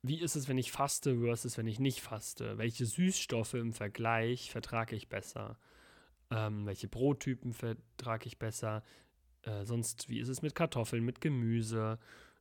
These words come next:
Ähm, wie ist es im Vergleich, wenn ich abends was esse und morgens was esse,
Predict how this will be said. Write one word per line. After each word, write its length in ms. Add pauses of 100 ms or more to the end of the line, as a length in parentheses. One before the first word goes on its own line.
(300)
Ähm, 800 (500)
wie 220
ist 160
es 140
im 80
Vergleich, 500
wenn 80
ich 140
abends 560
was 180
esse 260
und 120
morgens 400
was 120
esse, 460